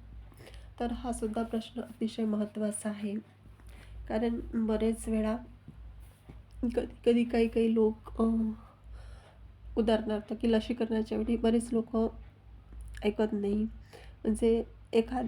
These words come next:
एकटंही असा व्यक्ती असते की त्याला त्या लसीकरणाचं, बाळाच्या लसीकरणाचं काही वाटतच नाही, तो गावालाच जाणार, ती माता गावालाच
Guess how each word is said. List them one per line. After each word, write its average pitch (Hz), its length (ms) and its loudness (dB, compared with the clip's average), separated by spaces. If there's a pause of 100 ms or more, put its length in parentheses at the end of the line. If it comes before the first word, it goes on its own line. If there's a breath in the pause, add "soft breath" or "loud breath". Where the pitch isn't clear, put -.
एकटंही 247 480 0
असा 240 180 0
व्यक्ती 226 340 0
असते 233 220 0
की 240 120 0
त्याला 233 240 2
त्या 233 180 0
लसीकरणाचं, 220 720 0
बाळाच्या 208 340 0
लसीकरणाचं 214 520 0
काही 240 200 -4
वाटतच 214 440 -4
नाही, 196 160 -4
तो 202 60 2
गावालाच 190 440 0
जाणार, 180 400 -6 (120)
ती 202 60 0
माता 185 280 -2
गावालाच 202 420 -2